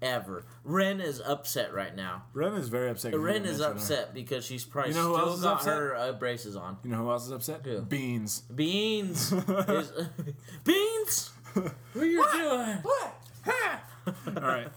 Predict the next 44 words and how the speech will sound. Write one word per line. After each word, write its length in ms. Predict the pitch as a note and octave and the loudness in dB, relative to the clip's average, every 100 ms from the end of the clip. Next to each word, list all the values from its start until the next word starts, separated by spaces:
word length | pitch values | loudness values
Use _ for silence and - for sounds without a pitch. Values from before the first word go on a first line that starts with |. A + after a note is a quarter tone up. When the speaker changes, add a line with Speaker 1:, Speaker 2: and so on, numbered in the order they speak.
| - - - | -18 -20 -2
Speaker 2:
Transformers, 480 | G#3 G3 A3 A3 F#3+ | -2 2 0 2 0
your 80 | |
number 160 | G3+ G3 | 0 0
two? 240 | A3+ A#3+ - - | -2 -4 -8 -4
Speaker 1:
That's 240 | D3+ G3 G3+ | 0 0 2
my 160 | A3 | 0
number 200 | A3 G#3+ | 2 0
two. 300 | G3 G3 G3 - | 0 2 2 2
I 160 | D3 D3+ | 2 2
Speaker 2:
All 60 | |
right. 60 | D#3+ | 0
Speaker 1:
enjoyed 240 | E3+ F3+ F3 | 0 -2 -2
this 120 | F3 | -2
movie. 160 | F#3+ C#3+ | -2 2
I 200 | E3 G3 | 2 0
couldn't 240 | C#4+ G#3 | 0 -2
believe 240 | E3+ F3 | 0 -2
it 80 | D#3+ | -2
only 200 | D#3 D#3 | -2 -2
got 140 | D3 B2+ | -2 -2
a 40 | |
fifty-seven 1080 | - D#3+ D#3 D#3 D#3+ - - G3 F#3 F#3 F3 | -2 -2 -2 -4 -2 0 2 2 2 -2 -2
percent 400 | D#3+ D#3 D#3 D3 | -2 -2 -2 -2
on 100 | C3+ | -2
Rotten 240 | B2 G2+ G2+ | -2 -4 -4
Tomatoes. 280 | A2 A2+ - - - C3+ - | -8 -8 -12 -16 -16 -16 -10
Go 120 | A#2+ | -4
ahead. 220 | B2+ G#2+ - - - - - - - - - | -2 -2 -6 -14 -20 -12 -12 -12 -18 -16 -4
Speaker 2:
My 80 | D#3 | 0
number 180 | F#3 | 0
two, 460 | B2+ F#3+ F#3+ F#3+ F#3+ | 0 2 4 4 0
I 240 | D3 D3 C#3+ | 0 0 0
hope, 300 | D#3 F#3 F3+ | 0 0 0
is 140 | C#3 | -4
your 100 | C3+ | -4
number 280 | C#3 C#3+ C3+ | -2 -2 -2
one 280 | C3 C3+ C3+ | 0 -2 -2
because 320 | B2+ C3 B2+ | -4 -4 -2
I 80 | C#3 | 0
was 160 | C3+ B2 | 0 0
wrestling 460 | C#3 B2 C3+ C3+ | -2 -2 -4 -6
with 140 | B2 C3 | -6 -4
this 180 | B2 | -4
choice 500 | - C#3 B2 A#2+ - | -4 -2 -2 -2 -6